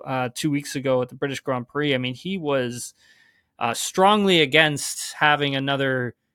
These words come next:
team on the grid unless they brought some significant value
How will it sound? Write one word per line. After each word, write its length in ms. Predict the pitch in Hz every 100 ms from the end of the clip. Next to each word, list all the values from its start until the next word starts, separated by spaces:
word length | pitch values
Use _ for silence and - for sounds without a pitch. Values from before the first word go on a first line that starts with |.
| _ -
team 340 | - 175 160 139
on 100 | 139
the 80 |
grid 320 | 127 151 139 131
unless 260 | 131 127
they 100 | 143
brought 300 | 127 143 143
some 160 | - 139
significant 680 | - 135 160 160 151 139
value 680 | 139 139 143 139 131 123 120